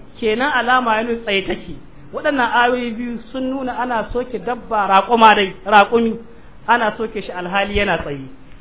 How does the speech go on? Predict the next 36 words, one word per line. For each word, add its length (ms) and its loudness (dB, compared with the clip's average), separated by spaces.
An 140 2
fahimci 260 -4
wannan. 300 -2
Haka 380 -4
Urwatu 260 -6
ibn 220 -6
Zubair 280 -2
kayi 400 -6
kuma 160 -4
haka 220 2
ya 60 -4
tabbata 400 -6
marfu'an 520 -6
daga 180 -4
hadisi 460 -8
sahabi 280 0
ya 160 2
ce 80 0
mina 160 -4
sunna 360 2
kuma 180 -2
waɗannan 300 2
ayoyi 320 6
guda 280 0
biyu 220 -8
sun 140 -8
nuna 240 -4
ana 260 -2
sokewa 360 -4
da 80 -2
tsaye. 460 -2
Wannan 240 0
na 120 0
cikin 360 -10
kamala 720 0
ta 160 2